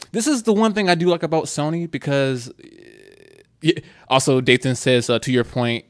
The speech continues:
Xbox or Microsoft and Sony are playing chicken. Um, but to the <laughs> diverse lineup, Sony has always been that, that, that company that kinda does that with their gaming, uh, environment.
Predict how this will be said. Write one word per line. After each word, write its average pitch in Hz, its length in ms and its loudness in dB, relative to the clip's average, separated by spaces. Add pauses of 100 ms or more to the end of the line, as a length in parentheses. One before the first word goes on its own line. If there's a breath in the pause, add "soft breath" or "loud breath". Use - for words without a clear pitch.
(140)
Xbox 120 480 0
or 113 180 0 (140)
Microsoft 127 380 -2
and 131 80 -2
Sony 123 260 -2
are 113 60 0
playing 117 300 -4
chicken. 110 320 -8 (720 loud breath)
Um, 101 480 -16 (500)
but 151 300 -2
to 214 680 -6
the 156 800 -6 (340)
<laughs> - 340 -20
diverse 147 520 2
lineup, 139 500 0
Sony 247 360 2
has 330 120 2
always 285 300 2
been 240 240 2
that, 220 320 0
that, 196 320 -4
that 180 240 -2
company 247 400 -2
that 143 120 2
kinda 175 180 -4
does 160 160 -4
that 165 120 -2
with 151 140 -8
their 139 100 -2
gaming, 147 600 -4
uh, 123 240 -4
environment. 120 680 -6